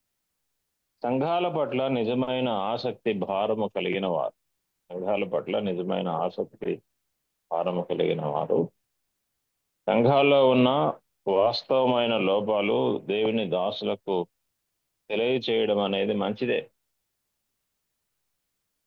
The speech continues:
ఎందుకంటే పౌలు గారు ఈ సంగతి క్లోయే ఇంటి వారి వలన తెలుసుకొని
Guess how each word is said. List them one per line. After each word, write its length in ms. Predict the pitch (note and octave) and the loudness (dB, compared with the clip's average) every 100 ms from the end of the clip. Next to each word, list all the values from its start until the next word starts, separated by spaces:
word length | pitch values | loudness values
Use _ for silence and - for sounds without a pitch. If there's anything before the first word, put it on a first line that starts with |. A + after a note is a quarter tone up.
| _ _ _ _ _ _ _ _ | _ _ _ _ _ _ _ _
ఎందుకంటే 340 | G#2 G#2+ A#2 A2 | -4 -2 0 -2
పౌలు 340 | G#2+ G#2+ A#2 | 0 0 2
గారు 500 | B2 B2 B2 B2+ - - _ | 2 2 2 2 0 -8 _
ఈ 140 | G2+ G2 | -4 -2
సంగతి 420 | G2+ G#2+ A2+ G#2+ | 0 0 0 -2
క్లోయే 500 | - G2 A2 A#2+ A#2 | -2 0 2 0 0
ఇంటి 180 | A2 G#2+ | 0 0
వారి 260 | G#2+ G#2+ | 0 0
వలన 300 | G#2 G#2 G2+ | 0 -2 -4
తెలుసుకొని 840 | G2 F#2+ G#2 G#2+ - A#2 C3+ C3 | -6 -4 -4 -6 -4 -2 -2 -4